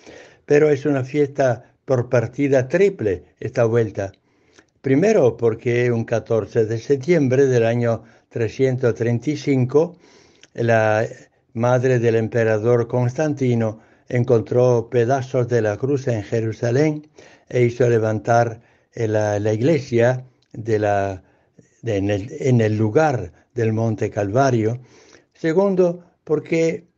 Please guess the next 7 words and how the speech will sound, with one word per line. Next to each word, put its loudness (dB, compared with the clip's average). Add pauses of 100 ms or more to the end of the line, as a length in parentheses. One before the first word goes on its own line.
un 0
día 2
como 0 (240)
hoy, 2 (120)
catorce -4
de -2
septiembre, 0